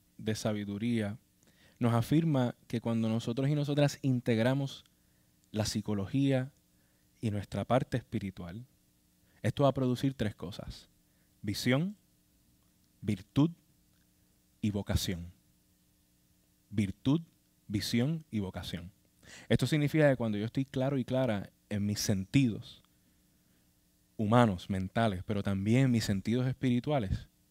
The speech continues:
ciertamente lo que yo veo a mi alrededor cambia. Lo que yo siento, esa virtud, que no es algo mío, sino que es algo que proviene de Dios,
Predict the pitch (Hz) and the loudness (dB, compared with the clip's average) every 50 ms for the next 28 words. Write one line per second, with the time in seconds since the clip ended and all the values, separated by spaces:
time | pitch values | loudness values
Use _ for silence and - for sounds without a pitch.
0 | _ _ - _ _ - - - - - 123 123 131 143 - - - 135 123 117 | _ _ -20 _ _ -8 -6 0 4 6 6 6 6 2 0 0 0 0 2 2
1 | 113 110 101 95 - - 92 98 - _ _ _ _ _ _ _ _ _ _ _ | 0 0 -2 -4 -6 -8 -10 -10 -12 _ _ _ _ _ _ _ _ _ _ _
2 | _ _ _ _ _ _ _ _ _ _ _ _ _ _ _ - 107 113 113 - | _ _ _ _ _ _ _ _ _ _ _ _ _ _ _ -4 -2 -2 -2 0
3 | 113 101 104 113 120 117 123 123 127 123 120 120 117 113 110 - 120 113 107 104 | -2 0 0 0 2 2 2 2 2 2 2 2 0 0 0 0 2 2 2 0
4 | 104 110 113 113 113 - _ _ _ _ _ _ - 95 90 90 90 92 98 101 | 0 -2 -2 -4 -4 -8 _ _ _ _ _ _ -10 -8 -6 -6 -4 -4 -4 -4
5 | 107 - 131 - _ _ _ _ _ _ _ _ _ _ _ _ _ _ _ _ | -6 -8 -12 -16 _ _ _ _ _ _ _ _ _ _ _ _ _ _ _ _
6 | _ _ _ _ _ _ _ _ _ _ _ _ _ _ _ _ 127 127 120 - | _ _ _ _ _ _ _ _ _ _ _ _ _ _ _ _ -2 -2 2 2
7 | 120 110 113 123 123 - - - 139 143 147 143 131 123 110 101 - - - 92 | 2 2 4 2 0 0 2 4 6 6 6 6 6 2 0 -2 -6 -10 -12 -14
8 | 104 - _ _ _ _ _ _ _ _ _ _ _ _ _ _ - 95 - - | -14 -14 _ _ _ _ _ _ _ _ _ _ _ _ _ _ -6 -2 2 4
9 | 127 123 123 113 101 - - _ - 147 135 113 - - _ _ _ _ _ _ | 4 4 4 4 0 -4 -4 _ 4 4 4 4 2 -4 _ _ _ _ _ _
10 | _ _ _ _ _ - 107 101 104 113 120 127 127 123 117 117 131 139 131 117 | _ _ _ _ _ -2 0 0 2 2 0 2 2 2 2 4 4 4 4 2
11 | - - 110 110 107 117 117 123 123 123 113 117 110 - 104 104 113 123 127 117 | 2 0 0 0 0 2 2 2 2 2 0 0 -2 -2 -2 -2 0 2 2 2
12 | 110 107 107 107 117 135 143 - - | 2 2 2 2 2 2 2 0 -4